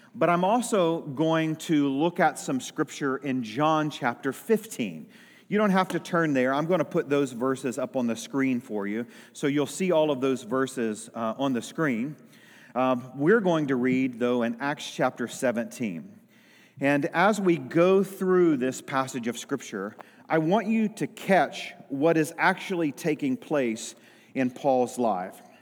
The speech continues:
So as I began to, um, read through this passage of scripture and think of what our time this morning would focus on, the thing that I kept coming back to over and over and over again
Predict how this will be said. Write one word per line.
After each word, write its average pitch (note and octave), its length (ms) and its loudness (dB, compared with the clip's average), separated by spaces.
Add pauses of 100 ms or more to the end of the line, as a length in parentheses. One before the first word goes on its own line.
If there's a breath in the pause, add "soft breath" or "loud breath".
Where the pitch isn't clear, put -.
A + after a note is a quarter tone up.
(560 soft breath)
So E3+ 240 0
as D#3 200 0
I F#3 240 4
began F3+ 580 0
to, C3 640 0
um, A#2+ 500 -2
read D#3 480 -2
through E3 200 2
this B2 200 -4
passage A#2 420 -4
of G#2+ 100 -8
scripture - 420 -8
and C3 140 -4
think E3 460 -4 (340 loud breath)
of B2 540 0
what D3+ 480 2
our D3+ 160 0
time D3+ 460 0
this C3 240 -4
morning C#3 440 0
would A#2+ 140 -2
focus E3 560 -2
on, G2+ 340 -8 (420 loud breath)
the D#3 100 -4
thing A#3 280 2
that G#3 120 4
I D3+ 80 4
kept - 420 0
coming F3+ 320 0
back C#3+ 320 0
to C3+ 280 0
over F3+ 400 2
and C#3 180 -4
over D3 400 -2
and B2+ 180 -4
over B2+ 300 -2
again G2+ 460 -6